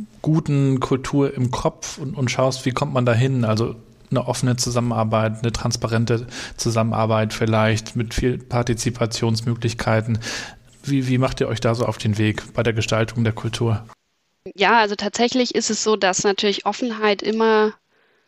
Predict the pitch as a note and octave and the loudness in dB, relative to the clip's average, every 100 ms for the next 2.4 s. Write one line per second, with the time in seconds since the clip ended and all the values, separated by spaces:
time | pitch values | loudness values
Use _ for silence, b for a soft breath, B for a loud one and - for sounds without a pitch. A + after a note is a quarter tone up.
0 | _ _ _ _ _ - G3+ - G#3+ A#3 | _ _ _ _ _ -2 -2 0 2 2
1 | - G#3+ - - G3 G3 C4 - C#4 C#4 | 2 2 0 0 0 2 0 0 0 0
2 | C4+ C#4 C#4 - | 0 -4 -4 -8